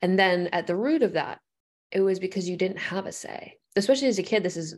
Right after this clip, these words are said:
this is quite a complex issue because as children, you don't get to say, "Oh, I don't wanna move. <laughs> I'm not gonna go there." But you have to go where your parents go. And so that's something that's, that's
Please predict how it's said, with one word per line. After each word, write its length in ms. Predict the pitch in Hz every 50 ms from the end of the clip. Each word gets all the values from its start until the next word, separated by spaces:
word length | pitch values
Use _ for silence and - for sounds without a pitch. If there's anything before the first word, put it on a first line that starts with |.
| - -
this 140 | 180 175 165
is 140 | 175 165 165
quite 280 | - - 196 202 -
a 40 | 190
complex 680 | - - - 156 160 160 - 170 160 160 - - - - _ _
issue 380 | - 202 214 214 - 165 147 135
because 400 | - - - 165 165 156 - - - - - -
as 120 | - 156 -
children, 300 | - 294 262 208 196 180
you 60 | 185
don't 160 | 214 220 202
get 140 | 208 220 214
to 60 | 190
say, 340 | - - - 196 175 143 135
"Oh, 80 | 151 151
I 120 | 180 233
don't 120 | 262 -
wanna 180 | - 180 208 180
move. 360 | 123 113 104 107 208 226 - - _ _ _ _ _ _ -
<laughs> 140 | - - -
I'm 240 | 190 208 247 247 214
not 140 | 226 247 -
gonna 140 | 180 156 139
go 260 | - - 147 135 135
there." 400 | 139 135 131 151 170 196 190 - - - - - -
But 120 | 226 220
you 100 | - 220
have 120 | 220 214 214
to 60 | 202
go 100 | 190 180
where 100 | 180 180
your 100 | 202 208
parents 280 | 302 349 440 415 -
go. 280 | - 170 139 - - - - - - - -
And 100 | - 202
so 120 | 220 220 214
that's 180 | - 190 -
something 420 | - - 196 185 180 - 190 185 180
that's, 240 | 180 175 - - -
that's 320 | 202 190 185 185 - 202